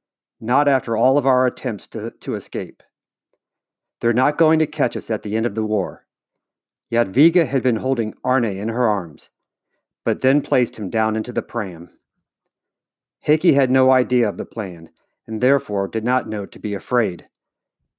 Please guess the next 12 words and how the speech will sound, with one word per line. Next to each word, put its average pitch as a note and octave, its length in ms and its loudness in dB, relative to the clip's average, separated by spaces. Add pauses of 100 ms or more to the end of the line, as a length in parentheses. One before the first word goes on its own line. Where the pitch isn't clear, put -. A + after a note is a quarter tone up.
(120)
"Don't C3+ 400 2
run," B2 320 0
she - 160 -12
commanded. F#2+ 520 -10 (640)
"Walk A2+ 280 0
quickly D#3 560 4 (140)
and A2+ 100 -6
try C#3 240 0
not A#2+ 180 0
to G#2+ 60 -10
draw G#2+ 240 0
attention." - 540 -8